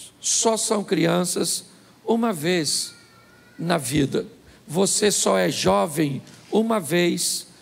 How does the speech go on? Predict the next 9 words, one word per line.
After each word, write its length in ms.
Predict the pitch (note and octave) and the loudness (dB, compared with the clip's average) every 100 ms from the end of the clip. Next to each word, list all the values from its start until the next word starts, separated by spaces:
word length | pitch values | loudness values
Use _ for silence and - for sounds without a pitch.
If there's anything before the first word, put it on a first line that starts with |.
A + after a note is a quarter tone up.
| - | -10
na 180 | E3+ F#3 | -2 -2
vida. 500 | C#3+ D3 D3+ C3 - - - - _ _ _ _ _ _ _ _ _ _ _ _ - - | -2 -2 -2 -2 -6 -8 -20 -20 _ _ _ _ _ _ _ _ _ _ _ _ -20 -4
Casamento, 920 | G#3 G3+ F#3+ F3 E3 G#3+ A3 E3+ - - - - - | -2 0 0 -2 0 0 0 -2 -10 -12 -20 -20 -20
certo? 360 | - F3+ G3+ G3 - - - - | -6 -2 -2 -4 -14 -20 -12 -6
Aquela 360 | F3 G3+ F#3+ | -2 0 0
coisa 480 | F#3+ G3+ F#3 D#3 C3 - - C#3+ | -2 -2 0 -2 -4 -8 -20 -10
gloriosa 1120 | D#3+ F#3+ G3+ E3+ F3 G3 G#3 G3+ D#3+ E3 D3 C3 - - | 2 2 2 2 2 4 4 0 -2 -4 -4 -6 -18 -6
e 120 | F#3 | -2
satisfatória 1120 | F3 G#3 F#3+ - - F#3 E3 - G3 F3+ D#3 | 0 0 0 -2 -2 -2 -2 -2 0 0 -2